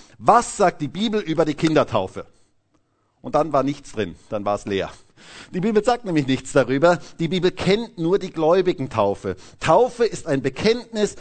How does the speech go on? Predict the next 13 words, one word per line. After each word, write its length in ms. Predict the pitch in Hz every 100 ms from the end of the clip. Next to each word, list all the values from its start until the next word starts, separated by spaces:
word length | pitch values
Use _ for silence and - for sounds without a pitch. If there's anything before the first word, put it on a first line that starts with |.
| -
vor 140 | - 151
der 140 | 139
sichtbaren 640 | 131 254 - - 196 185
und 140 | 151 143
unsichtbaren 640 | 180 196 - 170 151 139
Welt, 280 | 139 151 156 - -
dass 180 | 143 -
ein 160 | 120 117
Mensch 340 | 151 185 -
jetzt 300 | 135 131 -
zu 60 | 123
Jesus 420 | 113 120 120 -
gehört. 360 | 110 107 107